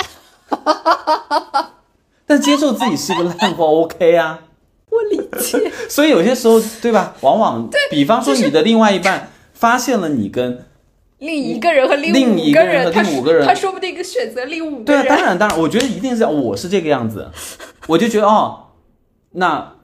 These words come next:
Speaker 2: 对吧？就是，
Speaker 1: 嗯。
Speaker 2: 那至少我很重要。
Speaker 1: 嗯，我依然是不可替代的。
Speaker 2: 对，我依然是不可替代的。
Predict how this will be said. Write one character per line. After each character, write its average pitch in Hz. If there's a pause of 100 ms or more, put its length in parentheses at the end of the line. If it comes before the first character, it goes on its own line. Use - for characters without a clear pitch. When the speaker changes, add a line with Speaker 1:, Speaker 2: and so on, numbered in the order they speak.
(140)
Speaker 2:
对 165
吧？ 107
就 156
是， 143
Speaker 1:
嗯。 -
Speaker 2:
那 185
至 175
少 147
我 139
很 107
重 139
要。 85 (280)
Speaker 1:
嗯， 220 (260)
我 208
依 226
然 233
是 220
不 226
可 220
替 -
代 190
的。 -
Speaker 2:
对， 160
我 123
依 151
然 147
是 139
不 147
可 127
替 113
代 101
的。 -